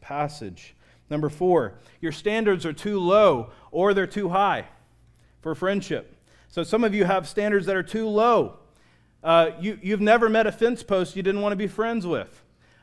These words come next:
All right? And so you make friends easily. It's the easy come, easy go. But the second that someone wants to go deeper into your life and create this kind of spiritual intimacy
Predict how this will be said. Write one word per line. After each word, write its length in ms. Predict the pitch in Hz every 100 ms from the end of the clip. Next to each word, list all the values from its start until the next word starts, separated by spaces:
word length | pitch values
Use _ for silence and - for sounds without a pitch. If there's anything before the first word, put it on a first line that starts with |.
| -
All 40 |
right? 220 | 156 185 175
And 180 | 185 180
so 100 | 196
you 200 | 190 208
make 260 | 220 233
friends 360 | - 233 220 202
easily. 420 | 247 208 180 135
It's 160 | 135 156
the 240 | 180 185
easy 260 | 220 214 226
come, 340 | 214 214 214
easy 300 | 208 202 208
go. 320 | 165 220 208
But 300 | 180 180 175
the 60 | 160
second 340 | 220 220 226
that 80 | 190
someone 300 | 202 202 196
wants 200 | 196 -
to 80 | 185
go 200 | 185 175
deeper 440 | 151 208 220 214
into 160 | 196 170
your 140 | 175
life 320 | 170 170 175 175
and 160 | 147
create 300 | - 175 170
this 120 | 156
kind 160 | - 156
of 80 | 131
spiritual 680 | - - 208 240 208 170
intimacy 720 | 156 175 220 196 151 165 160